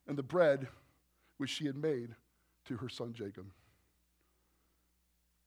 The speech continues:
First thing we notice is Rebekah's eavesdropping, which reminds us that, reminds us of her mother-in-law Sarah.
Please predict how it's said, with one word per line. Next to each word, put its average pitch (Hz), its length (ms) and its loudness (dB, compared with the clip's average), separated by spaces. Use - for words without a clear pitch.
First 170 200 0
thing 185 100 0
we 165 80 4
notice 165 280 4
is 139 120 -2
Rebekah's 151 360 0
eavesdropping, 147 600 -2
which 143 140 -4
reminds 165 380 6
us 160 100 -2
that, 147 200 2
reminds 175 320 2
us 143 40 -4
of 151 80 0
her 156 80 0
mother-in-law 156 400 2
Sarah. 135 440 0